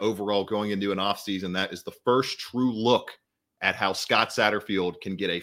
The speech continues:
full slate of months to build a team. But first, you gotta get victories against West Virginia and Kansas. Sixty-six percent matchup favorite are the West Virginia Mountaineers to get the win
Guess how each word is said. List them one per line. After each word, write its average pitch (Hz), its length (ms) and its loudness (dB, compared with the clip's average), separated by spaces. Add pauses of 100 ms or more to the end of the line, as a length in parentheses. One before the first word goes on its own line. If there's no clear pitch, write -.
(140)
full 113 220 -2
slate 110 320 0
of 95 60 2
months 95 380 -2
to - 60 -6
build 92 280 -2
a 85 40 -2
team. 123 380 -4 (340)
But 90 140 -6
first, 107 460 -2
you 87 80 -12
gotta 90 160 0
get 90 160 -4
victories 92 320 -2
against 87 180 -6
West 92 140 0
Virginia 92 400 -4 (200)
and 90 140 -6
Kansas. 90 460 -2
Sixty-six 147 640 -2
percent 120 380 -2
matchup 113 400 4
favorite 110 360 2
are 101 80 2
the 98 80 0
West 101 200 2
Virginia 98 400 -2 (220)
Mountaineers 98 720 0 (160)
to 85 100 -8
get 113 240 0
the 101 80 0
win 101 380 0